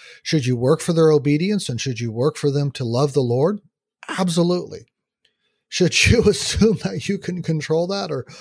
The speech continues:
or know that the Lord has promised perfectly obedience or even Christian children? Well, I'm <laughs> kinda laughing 'cause if you have kids, you know it's, it's no guarantee. And, uh,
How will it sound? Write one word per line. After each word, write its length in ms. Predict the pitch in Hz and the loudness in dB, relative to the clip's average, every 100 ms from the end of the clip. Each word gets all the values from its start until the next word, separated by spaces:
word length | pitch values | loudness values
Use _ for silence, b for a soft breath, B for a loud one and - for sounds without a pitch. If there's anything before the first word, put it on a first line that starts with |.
| B - | B -2
or 100 | 185 - | 0 2
know 240 | 151 180 | 2 2
that 180 | 170 165 | 4 2
the 80 | 160 | 2
Lord 280 | 147 151 - | 2 2 4
has 200 | 180 143 | 2 2
promised 480 | - 151 160 170 - | 0 2 2 -2 -2
perfectly 480 | 165 165 160 165 | -4 -4 -4 0
obedience 560 | 160 151 156 160 170 165 | 2 2 2 0 -2 -2
or 80 | 151 | -4
even 220 | 151 143 | -2 -4
Christian 420 | - 151 - 147 | -2 -4 -4 -10
children? 440 | 139 147 156 170 170 B B 160 165 160 B B | -6 -6 -6 -8 -14 B B -14 -14 -16 B B
Well, 280 | 170 165 170 | -4 0 2
I'm 180 | 156 135 | 2 0
<laughs> 80 | |
kinda 440 | - - 214 - 208 | -4 0 0 2 2
laughing 680 | 175 - 226 196 - 156 147 | 2 2 2 2 2 0 2
'cause 200 | 147 151 | 0 0
if 160 | 151 | -2
you 160 | 165 151 | 2 2
have 180 | 147 - | 0 -4
kids, 300 | 226 180 185 | -6 -6 -6
you 140 | 208 | -8
know 320 | 196 240 202 | -6 -2 -2
it's, 220 | 160 - 147 147 B B - | -2 -4 -12 -12 B B -4
it's 200 | 185 - | -4 0
no 240 | 208 220 | 2 2
guarantee. 640 | 208 220 220 170 202 196 120 - B B B B B B - | 4 4 4 2 2 2 -2 -6 B B B B B B -6
And, 480 | 147 139 139 139 | -2 0 0 0
uh, 200 | 139 135 | 0 0